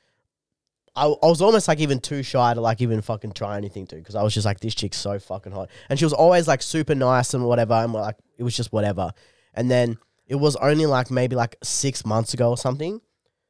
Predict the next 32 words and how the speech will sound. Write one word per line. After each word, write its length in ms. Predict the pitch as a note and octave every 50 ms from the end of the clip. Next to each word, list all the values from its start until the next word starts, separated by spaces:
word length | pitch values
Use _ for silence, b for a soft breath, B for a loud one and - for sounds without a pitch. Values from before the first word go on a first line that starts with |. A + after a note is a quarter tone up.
| _ _ _ _ _ _
Like, 320 | A#2 B2 A#2+ A#2+ A#2 - - - _ _ _
she 400 | - - - C#3+ C#3 C3+ C3+ C3+
was, 480 | B2+ G#2 A#2+ B2+ B2 A#2+ A#2 - - - _ _ _ _ _ _ _ _ _ _ _
it 60 | - D3
was 80 | C#3+
on 140 | D3+ D3 C#3
Facebook, 500 | - C#3+ C3 C3 B2+ - - A#2+ A2+ - -
and 260 | A#2+ B2 A#2+ A2+ G#2+ - _ _ _
she 420 | - - - - E3 E3+ E3+ E3 D#3
had 240 | B2 D3+ D3+ C#3+ C3
just 260 | B2+ C#3+ C3+ - -
been 260 | C3+ C3 C3 B2 A#2
tagged 680 | - - - B2 C3+ C3+ C3+ C3 B2 A#2+ C3 C3 A#2+ - _
in, 400 | A#2 A#2+ A#2+ A#2+ A2+ A2+ A2 b b b b b b
like, 160 | A#2 A#2+ -
a 60 | C#3+
group 380 | B2 - A#2+ A#2+ C3+ C#3 B2+ -
photo 460 | - - A#2+ B2 B2 B2 B2 A#2+ A#2
of 160 | G2+ B2 A#2+
another 380 | B2+ A#2+ A#2+ A#2 A2+ A#2 A2+ B2
girl 260 | G#2 A#2 A2+ A2 G#2+
that 140 | G#2 A2 G#2+
I'd 160 | G#2+ A2 G#2+
been 180 | - G#2+ G#2 G#2
friends 360 | - - A#2 A#2 A#2+ G#2+ G2+
with 280 | G#2+ G#2+ G#2 G2+ F#2 -
for, 180 | - - A2+
like, 120 | - - -
since 260 | - C3+ A#2+ G2+ G#2
we 100 | A2 A2+
were, 100 | A2 G#2
like, 280 | G2+ G2+ G2+ - _